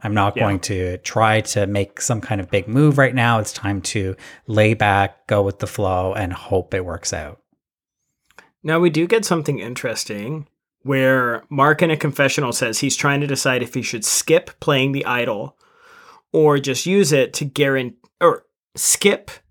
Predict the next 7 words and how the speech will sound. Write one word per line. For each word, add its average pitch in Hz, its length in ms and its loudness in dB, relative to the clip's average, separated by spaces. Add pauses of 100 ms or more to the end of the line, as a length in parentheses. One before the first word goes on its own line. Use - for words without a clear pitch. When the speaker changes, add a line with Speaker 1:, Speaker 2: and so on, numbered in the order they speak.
(560)
Speaker 2:
playing 156 400 0
the 151 140 -2
idol, 113 560 -4 (120)
one 143 280 2
of 151 140 0
these 135 260 0
votes, 107 640 -8